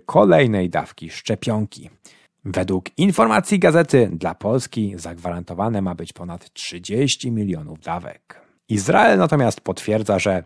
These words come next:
połowa zarażonych wariantem Delta to osoby zaszczepione. Także płaskoekranowcy, już powoli możecie się ustawiać w kolejce po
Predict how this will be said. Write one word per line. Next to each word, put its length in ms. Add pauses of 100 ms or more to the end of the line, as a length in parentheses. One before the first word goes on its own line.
(180)
połowa 440
zarażonych 640
wariantem 580
Delta 460 (640)
to 260
osoby 520 (240)
zaszczepione. 840 (320)
Także 400
płaskoekranowcy, 1120
już 160
powoli 380
możecie 320
się 300 (180)
ustawiać 680
w 100
kolejce 460
po 220